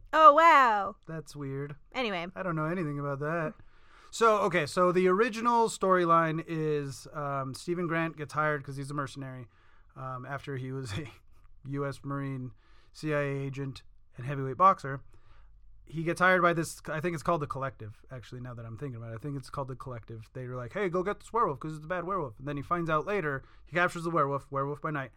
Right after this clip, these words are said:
Speaker 2: takes him back, finds out that they just want him as, like, an enforcer to do their bidding, and he's like, "That's not fucking cool, man." So releases him, they fight out, and they're like, "Oh, yeah."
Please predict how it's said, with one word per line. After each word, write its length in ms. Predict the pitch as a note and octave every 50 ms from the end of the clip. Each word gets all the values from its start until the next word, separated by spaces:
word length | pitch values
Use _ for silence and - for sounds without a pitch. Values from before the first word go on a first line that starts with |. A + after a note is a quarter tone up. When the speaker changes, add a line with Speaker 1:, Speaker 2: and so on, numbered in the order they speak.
| _ - - - _ _ -
Speaker 2:
takes 220 | - F3 E3+ -
him 80 | F3+ E3+
back, 320 | E3+ E3+ D#3 C#3+ - - -
finds 340 | - - E3+ E3 E3 D#3 E3
out 320 | E3 E3 D#3+ D3+ - D#3
that 200 | D3+ D3 D3 D3
they 100 | D#3 D#3 D#3+
just 180 | D#3 D#3+ B2
want 220 | C#3+ D3 D3+ D3 D3
him 160 | E3 D#3 D3+
as, 120 | C#3 B2
like, 160 | C3+ C3 - -
an 80 | B2+
enforcer 500 | B2+ A#2 - - D3 C#3+ C#3 - E3+ D#3+ D3
to 80 | C3+
do 180 | B2 C3+ C#3 C3+
their 120 | C#3 C3 A#2
bidding, 340 | A2 C3+ D3 E3+ F3+ F3+
and 80 | D3 B2
he's 120 | B2+ B2
like, 120 | C3 C3 C#3
"That's 220 | A#3 B3+ A3 -
not 200 | G3 F#3+ F3 -
fucking 300 | - G3 - - F#3+ F3
cool, 260 | - A3+ B3 A3 F#3
man." 400 | D#3+ E3+ E3+ F3+ F#3 G3 F#3 D#3+
So 180 | A#2 - - C#3+
releases 440 | C3+ C3+ C#3 C#3 D#3 D3+ C3+ C#3 C3+
him, 200 | C#3+ C#3+ C#3 C#3 B2
they 100 | A#2 A2+
fight 260 | - C#3 C3+ C3+ B2+
out, 120 | C3+ B2+
and 80 | A#2 B2
they're 80 | B2+
like, 180 | A#2+ - _ -
"Oh, 260 | - A3 G3+ F3+ F3 F3+
yeah." 220 | G#3+ A3+ G3+ A3+